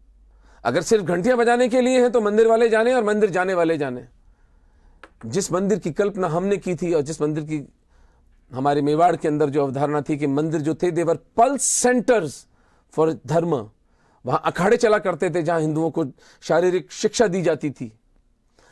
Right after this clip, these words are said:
अरे, अपने शत्रुओं से ही सीख लो, वो अपने, अपने धार्मिक स्थलों को गैरिसन पॉइंट्स बनाकर रखते हैं।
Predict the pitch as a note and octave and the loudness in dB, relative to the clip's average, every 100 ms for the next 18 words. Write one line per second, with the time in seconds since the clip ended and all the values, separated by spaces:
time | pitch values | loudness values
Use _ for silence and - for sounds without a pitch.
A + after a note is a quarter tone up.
0 | - F3 A#3+ B3 C4 A#3 C#4 D4 D4 C#4+ | -4 0 2 0 0 0 0 0 2 2
1 | B3 G3 G#3+ C4 C#4+ - _ _ _ _ | 0 2 4 4 0 -14 _ _ _ _
2 | _ _ _ D3 G#3 F#3+ A3+ A#3+ C4+ A3 | _ _ _ -2 0 0 0 0 0 0
3 | F3 F#3+ A3 F#3+ A3 A#3 C4+ F3 G#3+ C4 | 0 0 -2 0 0 2 0 0 2 2
4 | D4 A#3+ B3+ A3+ A3 A3+ A3 F#3+ - F#3 | 0 0 0 0 0 0 0 -2 -4 -4
5 | D#3 | -4